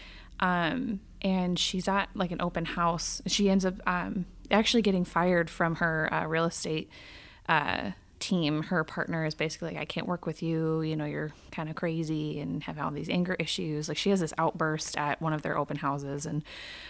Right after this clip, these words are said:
um, so he kinda just cuts her loose. So she starts working with Lorna,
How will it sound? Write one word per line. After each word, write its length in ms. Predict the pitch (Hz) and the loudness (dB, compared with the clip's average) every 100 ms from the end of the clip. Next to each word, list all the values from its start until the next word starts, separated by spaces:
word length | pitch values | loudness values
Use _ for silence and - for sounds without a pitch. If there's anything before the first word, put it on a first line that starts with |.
| - - | -10 -4
um, 240 | 160 - | -2 -2
so 220 | - 156 | -4 -4
he 240 | 147 165 151 | -6 -6 -6
kinda 320 | - 147 143 | -4 -4 -2
just 180 | 156 - | -4 -6
cuts 220 | - - | -6 -4
her 100 | 156 | -2
loose. 220 | 147 147 | -2 -2
So 80 | - | -4
she 120 | - | -2
starts 240 | - 175 196 | 0 0 2
working 260 | 175 185 | 2 2
with 160 | 175 175 | 2 2
Lorna, 540 | 165 160 170 175 175 | 4 4 4 0 -2